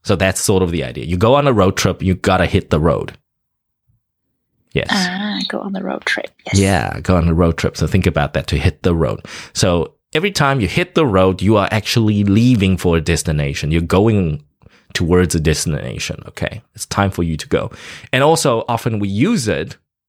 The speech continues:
Speaker 1: it's time to hit the road. For example, uh, the, our last recording session at Petty's house, you know, at the end of the, the recording session, I may want to say, "Hey, it's time for me to hit the road. I gotta get home.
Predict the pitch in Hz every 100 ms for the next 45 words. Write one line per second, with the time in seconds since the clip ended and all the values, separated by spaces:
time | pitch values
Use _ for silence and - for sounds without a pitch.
0 | _ 117 - 131 131 123 147 151 117 120
1 | 165 214 254 - 117 101 107 135 147 165
2 | 165 151 _ _ _ _ _ _ 104 101
3 | 101 101 98 - 110 113 135 135 - 104
4 | - 104 110 101 95 - 98 76 - 85
5 | 85 - 78 73 71 - _ _ _ _
6 | _ 104 87 101 - 107 113 113 98 95
7 | 92 87 82 92 87 87 98 87 82 78
8 | 73 80 73 - 87 82 85 85 85 -
9 | 92 104 107 110 110 95 98 95 117 -
10 | 92 82 117 160 98 - 95 - - 131
11 | 127 123 123 120 117 - 95 87 78 58
12 | 78 90 92 87 82 - 78 71